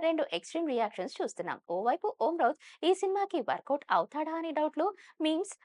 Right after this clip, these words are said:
మరోవైపు ధనుష్ లుక్ చూసి అభిమానులు ఫిదా. తమిళ్ భూమిలో నిర్మించిన కలాం పాత్రకి ధనుష్ పర్ఫెక్ట్ చాయిస్ అని అంటున్నారు. ధనుష్ నటనలో ఉండే ఆ భావోద్వేగం కలాం గారి పాత్రకి ప్రాణం పోస్తుందని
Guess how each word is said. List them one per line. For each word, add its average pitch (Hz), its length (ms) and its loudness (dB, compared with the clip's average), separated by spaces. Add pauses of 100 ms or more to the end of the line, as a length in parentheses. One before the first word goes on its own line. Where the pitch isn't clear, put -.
(140)
మరోవైపు 381 500 4 (180)
ధనుష్ 175 300 0
లుక్ 359 180 -4
చూసి - 200 -2 (180)
అభిమానులు 277 420 0 (100)
ఫిదా. 214 280 0 (220)
తమిళ్ 143 280 -2
భూమిలో 320 360 0
నిర్మించిన 302 400 -2 (400)
కలాం 415 300 8
పాత్రకి 320 400 0 (180)
ధనుష్ 196 220 -2 (100)
పర్ఫెక్ట్ 320 380 0
చాయిస్ 349 280 0
అని 440 120 -6 (160)
అంటున్నారు. 165 400 -4 (160)
ధనుష్ 127 320 -4
నటనలో 311 400 -2
ఉండే 277 180 2 (380)
ఆ 330 40 6 (140)
భావోద్వేగం 330 640 4 (180)
కలాం 240 300 2
గారి 330 240 2
పాత్రకి 262 400 -4 (140)
ప్రాణం 370 380 2
పోస్తుందని 277 480 -4